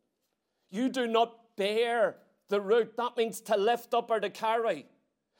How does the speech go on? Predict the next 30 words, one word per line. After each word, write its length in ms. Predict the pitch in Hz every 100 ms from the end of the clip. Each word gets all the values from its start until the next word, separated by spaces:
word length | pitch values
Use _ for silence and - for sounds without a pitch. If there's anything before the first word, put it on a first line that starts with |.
| -
Do 100 | -
you 60 | 285
see 260 | - 247 254
this? 320 | 254 - -
We're 280 | 240 254 190
wild 600 | 165 208 240 262 254 -
branches, 920 | 220 220 240 - 220 156 - - - _ _ _ _ _ _
grafted 600 | 202 240 277 269 - 247
in. 220 | 262 233
We're 180 | 226 277
Gentile 680 | - 262 262 262 254 254 214
believers, 540 | - 214 247 233 208 - _
granted, 640 | - 196 247 269 - 254 254 - _ _ _
grafted 560 | 208 240 247 - 240
into 180 | 233 226
the 100 | 220
people 420 | 220 226 220 233
of 180 | 214 165
God. 420 | 208 220 220 160 - _ _ _ _ _ - 254
And 100 | 254
he 80 |
says, 260 | 254 262 -
"You 100 | 262
know 100 | 277
what? 240 | 240 - -
You 240 | 180 254 285
as 140 | 247
these 300 | 240 240 190
wild 460 | 185 214 226 247 196
branches, 480 | 208 196 202 220